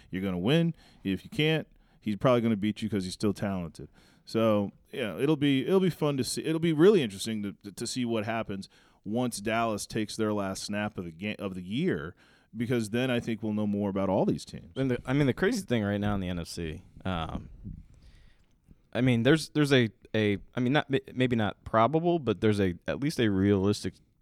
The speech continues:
Speaker 2: ch-, chance that Atlanta, the Atlanta ends up as the number two seed,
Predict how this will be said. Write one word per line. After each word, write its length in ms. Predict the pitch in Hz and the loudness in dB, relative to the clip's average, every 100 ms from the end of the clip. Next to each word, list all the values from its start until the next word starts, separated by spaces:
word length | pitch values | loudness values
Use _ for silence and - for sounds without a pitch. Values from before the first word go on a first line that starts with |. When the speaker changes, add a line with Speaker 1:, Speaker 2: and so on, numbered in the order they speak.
| _ - | _ -20
Speaker 2:
ch-, 100 | - - | -20 -10
chance 320 | - 90 82 | -4 -4 -4
that 180 | 87 90 | -8 -4
Atlanta, 360 | 101 98 113 98 - | -2 0 0 -2 -4
the 160 | 110 101 - | -2 0 -2
Atlanta 400 | 92 101 123 82 | -2 2 2 0
ends 260 | 87 85 | -4 -6
up 140 | 76 - _ | -8 -10 _
as 120 | 92 | -6
the 80 | 87 | -4
number 200 | 85 85 | -4 -6
two 220 | - - | -8 -10
seed, 340 | 78 85 78 | -10 -8 -10